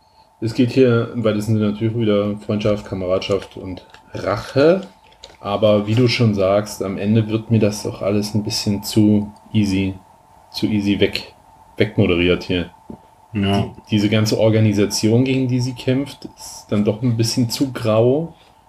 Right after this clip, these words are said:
Speaker 1: Die Verbindung zu ihrem Ziehvater wird gar nicht nochmal beleuchtet. Ähm, das fand ich zum Ende hin ein bisschen schade.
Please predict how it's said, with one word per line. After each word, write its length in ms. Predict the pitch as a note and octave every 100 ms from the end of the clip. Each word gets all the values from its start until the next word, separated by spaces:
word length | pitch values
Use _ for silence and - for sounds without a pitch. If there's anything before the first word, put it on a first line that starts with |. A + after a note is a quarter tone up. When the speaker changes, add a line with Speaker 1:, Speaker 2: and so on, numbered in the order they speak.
| _
Speaker 1:
Die 80 | A2+
Verbindung 580 | A2 A2+ A#2 B2 C3+ B2
zu 140 | A#2 B2
ihrem 380 | A#2 A2+ A2
Ziehvater 840 | - - B2+ - C3 C3+ C#3 D3 D3 _
wird 220 | A#2 A2+
gar 160 | G#2+ G2+
nicht 200 | B2+ C3+
nochmal 260 | B2 C#3
beleuchtet. 760 | C3 C3 B2+ C3+ - D#3 D#3+ - - - - - -
Ähm, 720 | G2+ G2+ G2+ G2 G2 G2+ G2 G2+ _ _ _ -
das 160 | E2+
fand 180 | - G2+
ich 280 | G2+ - -
zum 200 | - G2+
Ende 280 | E2 G2+ G#2
hin 120 | G2 G2
ein 100 | F#2+
bisschen 260 | - -
schade. 300 | - F2 F2+